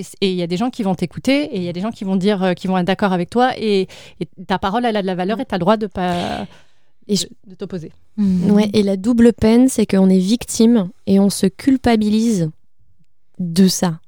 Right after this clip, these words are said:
Speaker 2: Donc, c'est-à-dire que on est à la fois victime de personnes extérieures ou d'une situation, et en plus de ça, on, on va se culpabiliser nous-mêmes de dire, « Oh non, mais tu vois, ça a fait rire tout le monde. Euh, bon, c'est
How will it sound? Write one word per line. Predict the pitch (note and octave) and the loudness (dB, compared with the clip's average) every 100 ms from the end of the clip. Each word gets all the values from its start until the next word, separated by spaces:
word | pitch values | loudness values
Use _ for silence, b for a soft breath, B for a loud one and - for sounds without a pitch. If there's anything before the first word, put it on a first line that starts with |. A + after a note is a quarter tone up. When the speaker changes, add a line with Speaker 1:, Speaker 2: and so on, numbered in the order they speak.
| - - | -18 -12
Speaker 2:
Donc, | - | -4
c'est-à-dire | G#3 A#3+ - | -2 0 0
que | G3+ B B - | -2 B B 0
on | G3+ | 2
est | |
à | |
la | G#3+ | 2
fois | G#3 G3+ | 2 0
victime | F#3+ A3+ - A#3 | -2 -6 -2 0
de | F#3 | 0
personnes | E3 F3+ - F#3+ | -2 -4 -2 -2
extérieures | F3 - E3+ E3 G#3+ D4 G#3+ | -2 -4 -6 -4 -6 -8 -8
ou | E3+ | -8
d'une | D#3+ E3 | -8 -10
situation, | - F#3+ E3 G3+ C4 - B B B | -6 -6 -4 -2 -4 -6 B B B
et | F#3 | 0
en | F#3 | 2
plus | F#3 D4 A#3+ | 2 -2 -2
de | |
ça, | A3 - A3+ C#4+ - - - | -6 -6 -10 -10 -18 -18 -6
on, | F#3+ G3+ | -4 -2
on | F#3+ | 0
va | F3+ F3+ | 0 -2
se | - | -6
culpabiliser | - - D#4+ C4 A#3 G#3+ G#3 G3 | -6 -2 0 0 -4 -4 -4 -4
nous-mêmes | G3 G3 G3 A#3 | -2 -2 -4 -6
de | F#3 | -4
dire, « | F3+ - B B B B B B - - | -6 -8 B B B B B B -20 -8
Oh | D#3 E3+ | -4 0
non, | F3 F3+ F3 | 2 2 2
mais | D#3 D#3 | 0 -4
tu | - | -2
vois, | E3 F#3 F#3 | 0 0 0
ça | - | -2
a | F3 | -4
fait | F#3+ | -2
rire | F3 E3+ | -2 -2
tout | - | 0
le | F#3 | 2
monde. | F#3+ G3+ G3+ G3+ | 4 4 4 4
Euh, | E3+ E3 E3 | 2 0 -2
bon, | D#3 E3 E3 | -4 -8 -10
c'est | D#3+ | -10